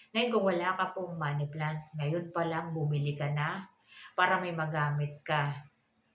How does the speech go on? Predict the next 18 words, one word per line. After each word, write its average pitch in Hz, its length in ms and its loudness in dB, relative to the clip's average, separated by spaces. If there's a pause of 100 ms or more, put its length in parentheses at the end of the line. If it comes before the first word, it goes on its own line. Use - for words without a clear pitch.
sa 165 480 -2
October 190 480 -2
six - 400 -8
po. - 240 -14 (480)
Isa 160 160 -4
yan 160 240 -2
sa 147 160 -8
pinakamaswerteng 143 880 -6
araw 165 480 -4 (400)
at - 160 -4
pinaniniwalaan 185 960 -2
yan 143 400 -4
na 143 160 -2
ang 147 80 0
lahat 160 400 -2
ng 202 240 -2
hinihiling 226 800 -4
mo 190 480 -2